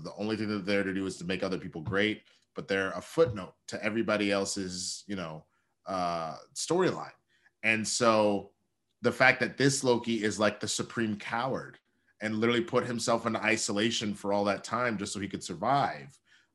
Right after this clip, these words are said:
um, was just so interesting, because then the turn of being around our Loki and seeing that he's standing for something and him talking about Sylvie and seeing him, seeing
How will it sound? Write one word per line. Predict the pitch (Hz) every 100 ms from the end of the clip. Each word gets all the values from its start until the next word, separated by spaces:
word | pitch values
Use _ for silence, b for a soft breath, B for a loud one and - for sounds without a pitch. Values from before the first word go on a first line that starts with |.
| -
um, | 101 104 98 98 98 92 - _ _ _
was | 117 107
just | 117 -
so | 113 92 -
interesting, | 151 139 107 - 90 78 - b b
because | 107 120 -
then | 117 113
the | 104
turn | - - 143 143 123 101 95 95 _ _ _ _ _ _ _ _ _ _ -
of | 110 82
being | 113 131 131
around | 123 117 110
our | 107 113
Loki | 107 107 - 76 73 _ b b b
and | 104
seeing | 101 139 139
that | 131
he's | 117 -
standing | 113 120 117
for | 98
something | 98 98 92 90
and | 90
him | 131 135
talking | - 127 131 135
about | 123 110 -
Sylvie | - 120 107 95 90
and | 98
seeing | - 127 117
him, | 113 123 110 98
seeing | - 120 113 110 104